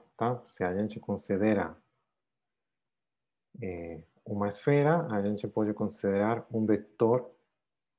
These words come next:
normal que aponta para o exterior, e essa escolha é contínua, não tem problema nenhum. Então, esse fibrado aqui é orientável, esse fibrado aqui é claramente orientável, porque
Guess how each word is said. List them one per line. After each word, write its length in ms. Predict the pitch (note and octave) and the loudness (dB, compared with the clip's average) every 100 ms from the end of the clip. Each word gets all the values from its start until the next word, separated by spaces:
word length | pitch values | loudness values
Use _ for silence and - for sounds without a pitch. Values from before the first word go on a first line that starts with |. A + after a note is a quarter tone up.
| _ | _
normal 680 | A2 G#2 G2 G2 A2 B2+ - - | -2 0 2 2 2 0 -2 -14
que 120 | - | -2
aponta 680 | F#2 - - A#2 A2 G#2 F2+ | -2 -2 -2 0 2 0 -4
para 220 | E2+ F#2 | -4 -2
o 80 | F2+ | -2
exterior, 640 | G2 - A#2+ B2+ C#3+ D#3+ D#3+ | -2 0 0 4 2 2 -2
e 240 | G#2+ G2+ | -4 -2
essa 200 | G2 - | -2 -4
escolha 560 | G2 - - G#2 G#2 A2 | -8 -6 -2 -2 0 -2
é 40 | |
contínua, 760 | G#2 F#2+ E2+ - A2+ A2+ A#2 C#3 _ _ _ _ _ _ | -4 -8 -10 -4 -2 -2 -4 -8 _ _ _ _ _ _
não 140 | G2+ F#2+ | -10 -6
tem 160 | G2 | -6
problema 400 | F#2 F2+ F#2 G2+ | -4 -4 -4 -4
nenhum. 460 | A2 A2+ B2 C#3 - - | -2 -2 0 -2 -4 -10
Então, 520 | G#2+ - G#2 G#2+ - _ | -10 -4 -4 -4 -10 _
esse 640 | B2+ G#2+ - - G#2 F2 - - | -8 -8 -8 -8 -6 -6 -10 -8
fibrado 340 | F#2 F#2 G2+ | -6 -4 -4
aqui 260 | F#2+ - G2+ | -6 -4 -2
é 80 | F#2 | -2
orientável, 720 | F#2 A2+ A#2 D3 C#3+ E3+ - _ _ _ _ _ _ _ _ | -2 -2 0 0 2 -2 -4 _ _ _ _ _ _ _ _
esse 240 | - A#2 - | -4 -2 -4
fibrado 380 | - G2+ G#2+ G2 | -4 -2 0 -2
aqui 240 | - G#2 | -4 -6
é 40 | |
claramente 800 | F#2+ - G2 F#2+ E2+ F2 F2 - | -6 -4 -2 -2 -4 -8 -12 -10
orientável, 640 | E2+ E2+ F2 F2 A#2 A#2+ B2 | -8 -8 -8 -2 0 0 -2
porque 460 | F2+ - E2 D#2+ | -6 -10 -10 -10